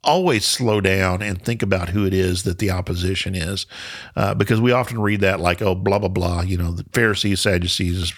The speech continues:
chief priests, it's all the same. But, but slow down and think about who he's talking to, chief priests and the elders of the people came to him. "By what authority are you doing these things, and who gave you this authority?"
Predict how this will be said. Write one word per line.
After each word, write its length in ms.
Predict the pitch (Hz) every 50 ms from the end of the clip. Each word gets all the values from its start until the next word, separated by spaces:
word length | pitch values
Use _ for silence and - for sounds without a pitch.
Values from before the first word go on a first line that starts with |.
| - -
chief 200 | 107 98 87 -
priests, 220 | 80 92 - -
it's 120 | 120 113
all 120 | - - -
the 80 | -
same. 300 | - - - - 52 50 -
But, 220 | 87 95 98 - - - - - - - - - -
but 140 | 104 95 -
slow 220 | - - 165 185
down 180 | 180 165 143 117
and 80 | 107
think 140 | 95 127 123
about 180 | 110 107 98 85
who 200 | 98 107 107 98
he's 260 | 95 101 101 95 -
talking 420 | - 95 98 98 98 - - 92 90
to, 200 | - 82 87 90
chief 360 | - - - 151 147 - - -
priests 680 | - 117 107 92 87 85 85 - - - - - - _ - - - - - - - - - - - - - -
and 140 | 113 107 104
the 140 | 104 107
elders 400 | - 113 120 123 117 110 104 -
of 80 | 104 92
the 40 | 92
people 340 | - - 110 104 - 101 98
came 280 | - - 98 95 98 101
to 80 | 85
him. 380 | 80 80 80 78 76 73 76 82 - - - - - - - - - - -
"By 200 | - 110 110 113
what 240 | 107 113 156 185 190
authority 960 | 160 107 - - - - 156 143 143 131 113 101 90 82 80 80 87 90 - - _ _ _ _ _ _ _ - - _ -
are 100 | 113 113
you 160 | 107 98 98
doing 380 | 98 101 113 117 123 113 95 90
these 220 | 87 82 - -
things, 480 | - - 69 55 50 50 - - - -
and 160 | - 104 95
who 140 | 98 113 110
gave 280 | 98 110 98 98 95 92
you 60 | 92
this 220 | 90 90 87 -
authority?" 580 | 95 87 - 90 82 80 80 80 67 57 55 104